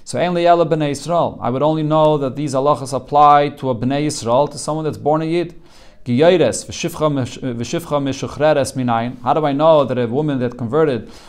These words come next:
or she was freed from being a maid, so she's also converted to, to become a full Yid? How do I know that to her these halachas apply as well? Talmud Loima Isha. The pasuk over there begins, Isha Kisazriya, it says, "A woman."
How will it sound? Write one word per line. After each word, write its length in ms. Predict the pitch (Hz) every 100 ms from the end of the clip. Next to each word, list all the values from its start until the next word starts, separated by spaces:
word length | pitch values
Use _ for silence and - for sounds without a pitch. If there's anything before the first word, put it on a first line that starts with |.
| -
or 220 | - 170
she 140 | 160 151
was 180 | 135 -
freed 400 | - 170 151 -
from 180 | 131
being 280 | 123 156 143
a 40 | 123
maid, 520 | 139 156 127 - - - - - -
so 380 | - - 135 131
she's 220 | 123 120
also 260 | 156 160 143
converted 420 | 143 127 143 131
to, 200 | 135 127
to 100 | 123
become 300 | 120 131 139
a 60 | 123
full 180 | 135 131
Yid? 400 | 147 165 135 113
How 160 | 135
do 120 | 160
I 60 | 143
know 220 | 135 156
that 220 | 143 139
to 80 | 127
her 360 | 107 160 147 135
these 220 | 131 151
halachas 380 | 131 147 147 127
apply 320 | 123 135 127
as 100 | 113
well? 320 | 95 92 120 - - - - - - - - -
Talmud 240 | 160 120
Loima 520 | 156 190 185 165 -
Isha. 320 | 147 - 98 - - - - - -
The 60 |
pasuk 360 | - 156 151 151
over 120 | 139
there 120 | 147
begins, 420 | 151 156 208 160 180
Isha 280 | 180 165
Kisazriya, 720 | 156 156 - - 165 247 202
it 80 | 160
says, 280 | 180 185 -
"A 120 | 202
woman." 420 | 214 254 240 82